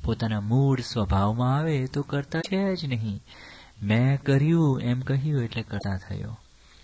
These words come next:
એટલે કર્મને આધાર આપ્યો. હવે પોતે કર્તા ના થાય તો કર્મ પડી જાય, નિરાધાર કરીએ તો કર્મ પડી જાય.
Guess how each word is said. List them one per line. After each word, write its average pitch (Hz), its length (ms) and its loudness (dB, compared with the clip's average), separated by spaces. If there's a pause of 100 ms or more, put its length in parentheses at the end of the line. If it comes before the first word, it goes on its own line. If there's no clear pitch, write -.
(160)
એટલે 131 200 0
કર્મને 127 520 0
આધાર 104 440 2
આપ્યો. - 400 -4 (800)
હવે 127 160 2
પોતે 123 320 0
કર્તા 117 360 -2
ના 127 160 0
થાય 123 380 -2 (460)
તો 151 80 2
કર્મ 156 380 -2
પડી 196 320 -2
જાય, 98 420 -10 (380)
નિરાધાર 127 640 4
કરીએ 165 480 0
તો 151 140 -4
કર્મ 143 320 -2
પડી 160 280 0
જાય. 120 360 -2